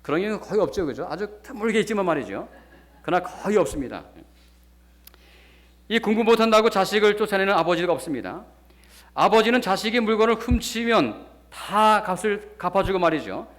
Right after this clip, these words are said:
집으로 데리고 오는 것입니다. 아버지는 자식이 사고 치면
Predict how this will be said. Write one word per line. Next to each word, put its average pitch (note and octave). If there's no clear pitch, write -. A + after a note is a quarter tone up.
집으로 F3
데리고 E3
오는 D#3+
것입니다. B2
아버지는 A3
자식이 A3+
사고 A3+
치면 A3